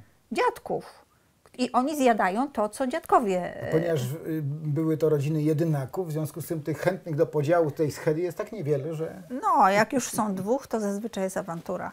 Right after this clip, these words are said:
Speaker 1: <laughs>
Speaker 2: No dobrze. I zaczęliśmy od tego, że czego możemy się nauczyć, patrząc, e, za płot sąsiada.
Speaker 1: E, proszę pana, myślenia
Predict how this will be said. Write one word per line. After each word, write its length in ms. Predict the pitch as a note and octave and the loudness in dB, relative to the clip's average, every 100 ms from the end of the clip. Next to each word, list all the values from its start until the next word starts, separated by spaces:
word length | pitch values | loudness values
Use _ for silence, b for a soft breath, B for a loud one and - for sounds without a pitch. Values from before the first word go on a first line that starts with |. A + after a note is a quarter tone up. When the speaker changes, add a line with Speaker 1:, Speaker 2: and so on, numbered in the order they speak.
| B B B B B | B B B B B
Speaker 1:
<laughs> 1500 | E4+ - - - - - - - - - - - - - - | 0 0 -12 -18 -20 -20 -20 -20 -20 -20 -20 -20 -20 -12 4
Speaker 2:
No 80 | A3+ | 8
dobrze. 400 | F#3 A#2+ B2 - - - - | 10 8 -2 -6 -8 -10 -10
I 300 | D#3 E3+ D#3+ - - - _ _ - | -8 -6 -6 -10 -20 -20 _ _ -4
zaczęliśmy 560 | D#3+ E3+ G#3+ B3+ B3 | 6 6 6 -2 -2
od 120 | G#3 - | -2 0
tego, 260 | G3+ G3+ | 2 2
że 280 | E3+ F3+ E3 | 4 4 4
czego 200 | G#3 G3 | 2 2
możemy 320 | F#3+ F3 F#3 | 2 0 -2
się 140 | D3+ E3 | -4 -4
nauczyć, 380 | E3 E3 D#3+ | -4 -6 -8
patrząc, 460 | - D3+ - D3+ - | -4 -4 -4 -6 -6
e, 240 | - D3+ | -2 0
za 140 | C3 C#3 | 0 -2
płot 220 | C#3+ C3+ | -4 -8
sąsiada. 440 | C3+ B2 - C3+ - - _ _ _ _ _ _ _ _ _ - B B B B | -10 -12 -12 -16 -18 -20 _ _ _ _ _ _ _ _ _ -20 B B B B
Speaker 1:
E, 340 | - A3+ A3 A3 - | -2 2 2 0 -2
proszę 340 | A3+ C#4 - C#4 | -2 0 -2 -6
pana, 520 | G#3+ F#3+ E3+ D#3+ - - _ _ _ _ _ _ _ _ _ _ _ _ _ _ _ _ _ _ _ _ _ b b b b b b b b - | -4 -4 -4 -4 -8 -16 _ _ _ _ _ _ _ _ _ _ _ _ _ _ _ _ _ _ _ _ _ b b b b b b b b -8
myślenia 760 | G#3+ - A#3 A3 G3 F#3+ A#3 | -6 -2 0 0 0 -2 -2